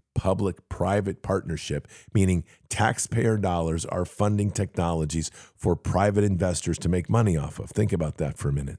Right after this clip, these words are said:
Let that settle in. Your taxpayer dollars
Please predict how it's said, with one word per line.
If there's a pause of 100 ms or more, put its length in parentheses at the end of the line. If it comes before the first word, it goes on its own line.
Let
that
settle
in. (520)
Your
taxpayer
dollars